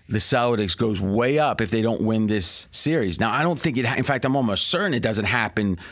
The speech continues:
before now, uh, between now and next year. But let's say they have, they lose this series.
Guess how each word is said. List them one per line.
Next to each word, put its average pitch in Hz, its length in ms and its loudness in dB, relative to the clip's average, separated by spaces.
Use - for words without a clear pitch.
before 120 300 0
now, 110 480 2
uh, 107 180 2
between 117 320 0
now 117 180 2
and 104 80 2
next 90 300 -2
year. 208 540 0
But 131 220 0
let's 135 320 0
say 151 220 0
they 147 160 0
have, 139 640 0
they 120 160 0
lose 135 360 0
this 147 160 0
series. 160 600 0